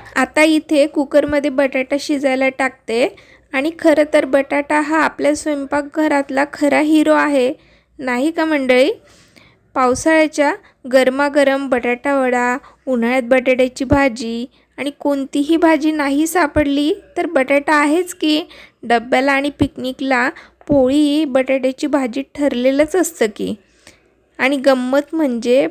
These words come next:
बटाट्याचा पराठा हा नाश्त्याला, डब्यात आणि रात्रीच्या जेवणातही चालतो.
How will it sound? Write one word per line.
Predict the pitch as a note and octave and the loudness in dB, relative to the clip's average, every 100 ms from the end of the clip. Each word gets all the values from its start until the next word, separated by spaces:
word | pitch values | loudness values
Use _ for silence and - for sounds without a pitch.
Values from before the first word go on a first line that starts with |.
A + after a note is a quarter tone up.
| - | -2
बटाट्याचा | B3+ C4 C4 C#4 D#4 | 0 0 0 0 -2
पराठा | D4 C#4+ C#4 C4 D#4 | -2 0 0 -2 -6
हा | C#4 D#4 | -4 -4
नाश्त्याला, | D4 B3+ B3 - - C4 B3 A#3 A#3+ C#4 - - _ - | -2 -4 -4 -6 -4 -2 0 0 0 -4 -14 -20 _ -6
डब्यात | A3+ C4 A3+ A#3 A#3 A#3 - _ _ _ | -2 -2 0 -2 0 -2 -6 _ _ _
आणि | C4 D#4+ | -2 0
रात्रीच्या | D#4 C4+ C4+ C#4 D4+ D4 | 0 0 -2 -2 0 0
जेवणातही | C#4+ C4+ C4 C4+ D#4 D#4 | 2 2 0 0 0 0
चालतो. | D#4 D#4 C4+ A#3+ A#3 | 0 0 0 -2 -4